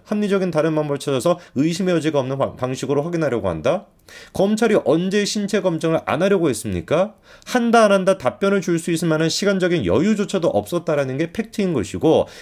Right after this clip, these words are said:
의심의 여지가 없는 방식으로 지가 찾아가가지고 아주대 병원에서 셀프 검사를 받는 게 도대체 왜 의심의 여지가 없다라는 것인지 하나부터 열까지 제가 다 이해가 되지 않습니다. 그리고 검사를 받을 때도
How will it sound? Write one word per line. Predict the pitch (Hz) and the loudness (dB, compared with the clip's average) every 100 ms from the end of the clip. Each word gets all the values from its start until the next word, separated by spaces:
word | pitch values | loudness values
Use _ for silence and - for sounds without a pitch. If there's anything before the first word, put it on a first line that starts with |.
| - | -2
의심의 | 113 175 214 240 226 | 0 2 2 2 2
여지가 | 214 180 180 | 2 2 0
없는 | 175 160 139 | 0 -2 -4
방식으로 | 117 117 120 117 120 165 180 | -6 -6 -6 -2 0 0 -2
지가 | - - 143 202 | -6 -4 0 0
찾아가가지고 | 196 185 165 151 127 123 117 156 - | 0 -4 -2 0 0 -2 0 0 0
아주대 | 180 - 165 165 | -2 -4 -4 -4
병원에서 | 135 123 113 113 | -2 -2 -2 -2
셀프 | 165 214 233 - 214 | -2 0 0 0 0
검사를 | 156 139 143 139 | 0 -2 -2 -2
받는 | - 98 104 | -4 -4 -2
게 | 120 160 - - | -2 -4 -6 -4
도대체 | 165 175 - 156 | 0 0 0 0
왜 | 80 151 196 156 | 2 2 2 2
의심의 | 135 143 - 143 | -2 -4 -4 -6
여지가 | 117 120 | -4 -2
없다라는 | 92 - 110 98 92 | -2 -2 -4 -2 -4
것인지 | 82 - 95 147 - - | -6 -4 -2 -4 -6 -8
하나부터 | - 214 202 165 131 | -2 0 0 -2 -2
열까지 | 120 113 | -2 -4
제가 | 92 85 82 | -2 -2 0
다 | 117 143 151 - | 0 -2 -4 -10
이해가 | 85 90 87 | -6 -4 -4
되지 | 76 107 | -4 -6
않습니다. | 78 - 82 80 76 | -6 -8 -6 -4 -4
그리고 | - 143 160 - - - | -2 0 2 0 -4 -6
검사를 | - 151 190 202 190 | 0 0 0 0 0
받을 | - 120 131 | 0 -2 -2
때도 | 117 104 143 | -2 0 0